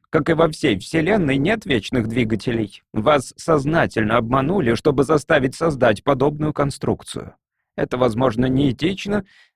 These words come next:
но, честно говоря, мы не верили в ваши силы. Кстати, мы привлекли лучших специалистов, чтобы изготовить этот имитатор".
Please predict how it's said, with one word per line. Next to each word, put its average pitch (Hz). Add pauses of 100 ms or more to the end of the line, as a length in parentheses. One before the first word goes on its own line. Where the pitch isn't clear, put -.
(140)
но, 151
честно 165
говоря, 180
мы 196
не 202
верили 190
в 101
ваши 123
силы. 95 (400)
Кстати, 143
мы 131
привлекли 135
лучших 165
специалистов, 135
чтобы 139
изготовить 139
этот 131
имитатор". 123